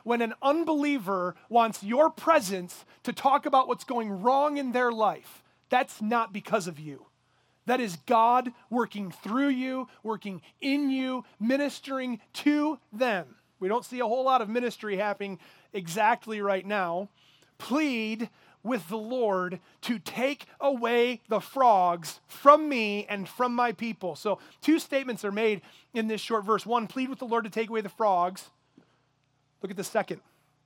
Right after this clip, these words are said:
the end of verse eight. "And I will let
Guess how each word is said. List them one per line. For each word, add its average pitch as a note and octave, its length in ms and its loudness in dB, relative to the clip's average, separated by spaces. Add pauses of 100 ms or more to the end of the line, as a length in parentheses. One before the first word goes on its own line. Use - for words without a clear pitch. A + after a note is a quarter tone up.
(580)
the G3+ 220 -10
end G3 140 -4
of F#3+ 80 -4
verse F3+ 220 -6
eight. F3+ 220 -4 (1900)
"And G#3 220 -2 (200)
I A3 500 0 (380)
will A#3+ 200 -2
let F#3+ 440 2